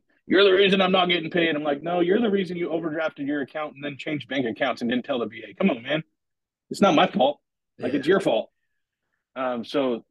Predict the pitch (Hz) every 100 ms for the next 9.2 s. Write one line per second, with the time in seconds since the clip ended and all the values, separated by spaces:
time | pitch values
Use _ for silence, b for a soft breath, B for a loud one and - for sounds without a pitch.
0 | - - 160 131 147 170 151 123 117 127
1 | 151 143 143 123 107 147 123 - 123 120
2 | 117 _ _ _ _ _ _ _ _ _
3 | _ _ _ 165 143 107 117 131 131 113
4 | 110 _ _ _ _ _ 139 147 139 120
5 | 135 131 147 151 135 131 113 - 143 143
6 | 139 _ _ 127 120 120 117 110 104 147
7 | 147 - 139 135 131 123 120 113 113 107
8 | _ _ _ _ _ _ _ _ 110 107
9 | 107